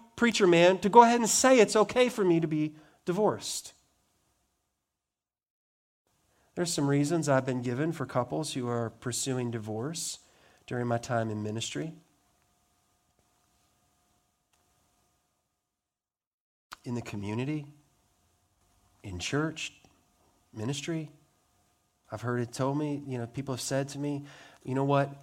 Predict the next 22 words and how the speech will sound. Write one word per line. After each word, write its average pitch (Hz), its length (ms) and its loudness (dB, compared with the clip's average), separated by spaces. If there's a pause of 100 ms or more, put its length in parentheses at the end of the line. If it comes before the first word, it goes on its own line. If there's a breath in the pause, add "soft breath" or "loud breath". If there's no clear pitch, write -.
(140)
We 123 120 -4
got 131 240 2
divorced 131 640 -2
and 117 80 -6
it's 117 140 -6
so 131 300 0
much 135 300 -2
better 120 260 -2
now 101 220 -6
because 101 300 -10
the 104 60 -12
kids 113 280 -8
don't 110 240 -6
see 110 180 -8
us 98 140 -8
arguing 101 500 -8
anymore." 98 400 -14 (800)
So - 300 -4
much 101 280 -8
better. - 280 -18 (3500)
Not 107 140 -6
true. 98 220 -12